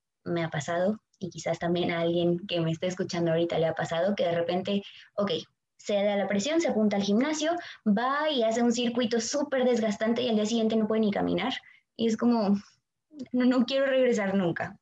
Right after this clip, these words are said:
¿no? Entonces, pues, como decíamos, más vale encontrar maneras que nos gusten y que nos funcionen y, sobre todo, que podamos mantener a mediano y a largo plazo para,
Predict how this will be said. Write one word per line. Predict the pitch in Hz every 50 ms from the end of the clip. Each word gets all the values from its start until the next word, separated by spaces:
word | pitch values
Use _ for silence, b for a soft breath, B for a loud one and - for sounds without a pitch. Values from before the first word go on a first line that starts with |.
| _ _ -
¿no? | - 233 240 285
Entonces, | 320 285 269 277 294 285 294 311 302 -
pues, | 302 302 -
como | - 226 226 226 226 220
decíamos, | 220 220 220 254 240 208 175 170 170 190
más | 214 247 262 294
vale | 302 311 320
encontrar | 311 294 254 226 226 226 226 226
maneras | 226 220 220 214 208 208 208 -
que | - 190
nos | 175 170 170 -
gusten | 285 311 302 - 277 269 262
y | 220
que | 220
nos | 202 190 180 -
funcionen | 180 175 180 - 233 247 247 220 220 247 240 B B B B B B B B -
y, | 226 247 269 254
sobre | 240 208 190 175
todo, | 180 190 214 214
que | 202 -
podamos | - 185 180 185 208 220 226 226
mantener | 208 175 - - - 175 190 202
a | 202 196
mediano | 175 170 165 185 196 202 202 202
y | 208 180
a | 180
largo | 175 170 185 196 202
plazo | 202 208 190 190 190 240 285 294 B B B B B B B B
para, | - 254 254 262 269 294 302 311 -